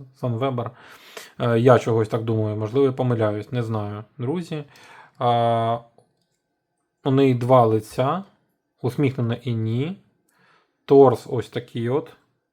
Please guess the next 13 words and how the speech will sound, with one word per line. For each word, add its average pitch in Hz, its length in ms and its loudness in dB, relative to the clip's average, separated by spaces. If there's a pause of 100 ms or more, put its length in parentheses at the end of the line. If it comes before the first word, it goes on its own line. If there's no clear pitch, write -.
(760)
Прикольно 151 420 2
пропринтовано, 143 680 0
якість 139 360 0
непогана. 165 600 -2 (2500)
А, 127 640 2
ще 131 220 -6
й 120 100 0
зачіска 165 440 -2
є, 151 260 -6 (1080)
яка 139 220 -4
не 135 140 0
вдягається 131 600 0
чомусь. 123 540 -8